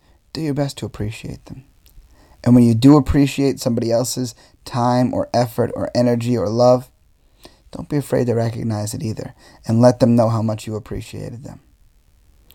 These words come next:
Let them know how memorable it was for you too, 'cause you just might make yet another memory for them. That's all I have for you guys this week. As always, you can find me on social media, on Twitter and Instagram.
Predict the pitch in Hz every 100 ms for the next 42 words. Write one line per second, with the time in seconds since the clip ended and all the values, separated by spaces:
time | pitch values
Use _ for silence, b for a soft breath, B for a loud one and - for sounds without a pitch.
0 | b b - 131 151 147 139 143 120 117
1 | 113 110 107 107 95 110 - 110 107 -
2 | 113 85 - _ _ _ _ _ _ -
3 | 160 - 110 120 120 120 110 120 117 113
4 | 107 110 107 113 110 104 107 107 101 107
5 | - _ _ _ _ _ _ _ _ _
6 | - - _ _ B B B B - 160
7 | 175 156 135 127 117 123 123 120 117 117
8 | 117 120 120 - - b b b b -
9 | 143 139 135 147 175 - - 117 120 113
10 | 117 120 123 120 113 127 127 135 127 120
11 | 135 160 b b b - 104 - - 131
12 | 135 120 113 117 123 123 123 135 175